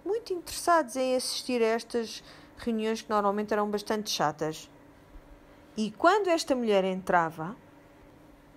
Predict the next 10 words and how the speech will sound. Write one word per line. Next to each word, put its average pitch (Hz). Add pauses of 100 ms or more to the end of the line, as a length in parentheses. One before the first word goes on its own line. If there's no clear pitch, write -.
e 196
a 196
propósito, 185 (340)
ela 185
já 190
tinha 190
sido 175 (320)
Miss 226
Texas, -
portanto, 165